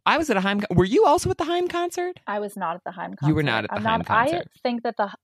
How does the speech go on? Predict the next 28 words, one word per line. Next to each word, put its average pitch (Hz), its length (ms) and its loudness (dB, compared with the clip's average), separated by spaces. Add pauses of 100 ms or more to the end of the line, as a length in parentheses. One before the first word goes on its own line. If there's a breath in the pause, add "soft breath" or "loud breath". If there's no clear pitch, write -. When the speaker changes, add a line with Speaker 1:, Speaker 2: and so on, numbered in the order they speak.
Speaker 2:
the 208 160 -4
Haim 214 260 -4
sisters 220 600 -6
and 190 180 -6
the 185 100 -8
Kirk 220 340 -4
sisters 233 460 -6
are 196 60 -2
the 190 120 -8
same 185 280 -8
people, 170 460 -6
and 170 160 -10 (640)
you 196 140 -8
cannot 185 340 -6
convince - 340 -12
me 151 80 -14
that - 140 -12
they - 80 -12
are - 160 -14
not. - 260 -20 (380)
Speaker 1:
Who 185 80 4
were 240 120 0
the 131 140 -4
Kirk - 380 -4
sisters? - 680 -16 (640)
Speaker 2:
Uh, 185 380 0 (100)
Lola 202 380 -2
Kirk, 254 380 -8